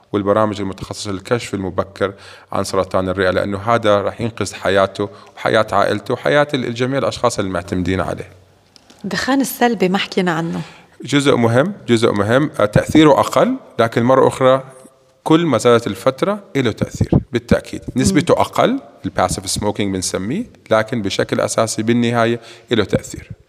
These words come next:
Speaker 2: قد إيه بضل الدخان بال-، بالبيت؟ لأنه اليوم في أهالي بدخنوا وأولادهم قاعدين عم يلعبوا وعم يحضروا تي في وعم يدرسوا، بقولوا لك: "أنا عم دخن"، هن ما خصن.
Speaker 1: لا.
Speaker 2: آه، هنّ عم بدخنوا معك.
Speaker 1: So هذا بيرجع ل-، ل-،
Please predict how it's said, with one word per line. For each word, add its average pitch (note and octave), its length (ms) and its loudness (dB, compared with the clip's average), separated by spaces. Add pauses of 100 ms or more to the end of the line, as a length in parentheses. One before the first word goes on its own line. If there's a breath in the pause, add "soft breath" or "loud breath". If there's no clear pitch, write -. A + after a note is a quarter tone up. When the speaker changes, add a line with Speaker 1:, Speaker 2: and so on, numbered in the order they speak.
(340 loud breath)
Speaker 2:
قد G3 160 2
إيه D#4+ 80 8
بضل G#3+ 420 2
الدخان F3+ 840 0
بال-، E3 140 -2
بالبيت؟ F3 460 -2
لأنه E3+ 240 0
اليوم G3 200 0
في G3 220 -4
أهالي G#3+ 400 2
بدخنوا F#3 640 0 (440 loud breath)
وأولادهم G3+ 500 4
قاعدين F#3+ 300 0
عم E3+ 160 2
يلعبوا G#3+ 560 4
وعم E3+ 160 2
يحضروا F3 320 -2
تي F#3 180 -4
في G#3+ 340 2
وعم E3+ 240 -2
يدرسوا، G3+ 640 4
بقولوا G#3+ 280 6
لك: A3+ 140 4
"أنا B3 160 4
عم F#3+ 140 0
دخن"، G3 360 -4
هن G3 200 -2
ما F#3+ 80 0
خصن. D#3+ 420 -6 (120)
Speaker 1:
لا. A#2 140 -6 (420 loud breath)
Speaker 2:
آه، - 140 -2
هنّ A#3 180 0
عم A3+ 100 2
بدخنوا B3 340 2
معك. F3+ 480 2 (200)
Speaker 1:
So - 40 4
هذا F#3+ 300 6
بيرجع E3 220 6
ل-، C3+ 240 4
ل-، C3 160 4